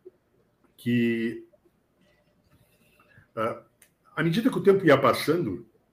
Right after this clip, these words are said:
a, a vida, a própria arte de vender ia me exigindo mais, né?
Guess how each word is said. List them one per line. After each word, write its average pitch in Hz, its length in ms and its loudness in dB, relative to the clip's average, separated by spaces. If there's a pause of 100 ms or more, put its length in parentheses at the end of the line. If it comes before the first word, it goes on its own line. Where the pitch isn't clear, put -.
(680)
a, 120 260 -2
a - 20 2
vida, 139 760 0
a 120 140 0
própria 175 380 4
arte 151 420 0
de 107 100 -4
vender 110 640 -2
ia 160 220 4
me 151 140 -2
exigindo 143 460 -4
mais, 127 520 -6 (760)
né? 101 260 -4